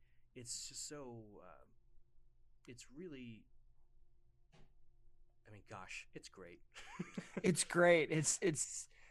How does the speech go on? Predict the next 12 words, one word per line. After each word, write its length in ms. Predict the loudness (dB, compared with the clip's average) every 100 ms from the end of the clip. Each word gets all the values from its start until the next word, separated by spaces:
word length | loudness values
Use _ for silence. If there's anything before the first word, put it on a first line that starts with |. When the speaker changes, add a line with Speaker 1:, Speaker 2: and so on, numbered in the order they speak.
| -2 6
Speaker 2:
and, 320 | 8 8 4 4
and 220 | 4 6
I, 200 | 6 6
I, 160 | 6 6
I 40 | 4
think 260 | 4 4
the 80 | 4
most, 760 | 4 6 8 8 6 -4 -10 -14 -10
the 100 | -4
most 360 | 0 2 2 0 -4
interesting 800 | -2 0 0 0 0 0 0 -6 -10 -18 -14
piece 600 | -6 -2 -2 -4 -10 -16